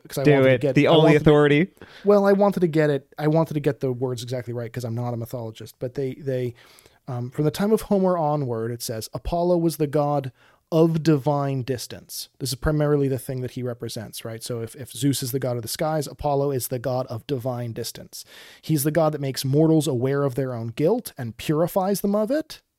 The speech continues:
Speaker 1: And he presides over religious law and the constitutions of civilizations. Um, and he also communicates with mortals any knowledge they have of the future and of the will of his father Zeus.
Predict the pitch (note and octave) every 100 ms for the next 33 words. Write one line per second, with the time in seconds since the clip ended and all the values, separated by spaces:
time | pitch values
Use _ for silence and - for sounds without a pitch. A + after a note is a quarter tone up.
0 | _ _ - - - - D3 C#3+ D3+ -
1 | D#3+ E3 D3 C#3+ D3+ D#3+ D#3 D3+ C#3+ C3
2 | C3 C3+ B2+ C#3 - C3 C3+ F3+ B3 A#3+
3 | - C#3+ C3 - D#3 C#3+ B2 - C#3+ -
4 | B2+ C3 B2 A#2 - - C#3+ C3 A#2 A#2+
5 | A2+ G#2+ F#2+ - - - _ _ - -
6 | _ C3+ B2+ B2 B2+ - F#3 D#3+ E3 F3
7 | F#3 - E3 - D3+ D3 A3+ A3 - D3+
8 | - D3 C3+ C3 C3 B2+ B2 - - D#3
9 | D#3 D3 C#3+ C#3+ C3+ - B2 A2+ C#3 C#3
10 | E3 A3+ - _ - - - C3 A#2+ -
11 | F#3 G#3 C4 C4 A#3+ _ _ _ _ D#3
12 | D3 C#3+ D#3 C3+ C3+ B2 C3+ C3 A#2+ A#2+
13 | - B2 A#2 G#2 G#2 G2 - -